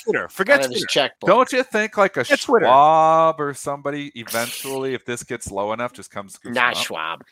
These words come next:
Speaker 2: No way.
Speaker 3: Who? Who? Yeah, but don't you
Speaker 2: I,
Speaker 3: think
Speaker 2: the, the
Speaker 3: somebody
Speaker 2: reason Schwab,
Speaker 3: Why
Speaker 2: no
Speaker 3: wouldn't
Speaker 2: way.
Speaker 3: Schwab do it?
Speaker 2: Because they're, they're, they're old guard, man. They're old guard Wall Street. They don't wanna have anything to do with, with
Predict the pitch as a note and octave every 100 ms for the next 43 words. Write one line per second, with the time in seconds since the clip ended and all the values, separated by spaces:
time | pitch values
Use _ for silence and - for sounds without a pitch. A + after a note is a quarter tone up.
0 | _ - G2+ F2 D2+ D#2 - - - C#3
1 | G2 - _ C#3+ C3+ D#3 C3+ B2 C#3+ D#3
2 | C#3+ C#3+ C#3+ E3+ D#3+ E3 A3 E3+ C3+ -
3 | C3+ C#3+ D3 B2+ D3+ D#3 D#3 G2+ C3 C3+
4 | - B1+ - _ - - A#3+ G3 A3+ G#3+
5 | A3 G#3 F#3+ - F#3+ G3 E3 E3 C3 A#2+
6 | C3+ F#2 C#2+ F#2 G#2 A2 A#2+ _ D3 D3
7 | A2 B2 B2 C#3 C#3+ C#3 A#2 A2+ A#2 A2+
8 | F2+ G2 G2+ - E2+ D2+ C#2 A2+ A#2 G#2+
9 | G2+ E2+ D#2+ _ B2+ C3+ C#3 B2 B2 A#2+
10 | A2+ F#2+ G2 G#2 G2+ G#2 G2 F2+ E2+ F2
11 | _ _ _ _ _ F#2+ F2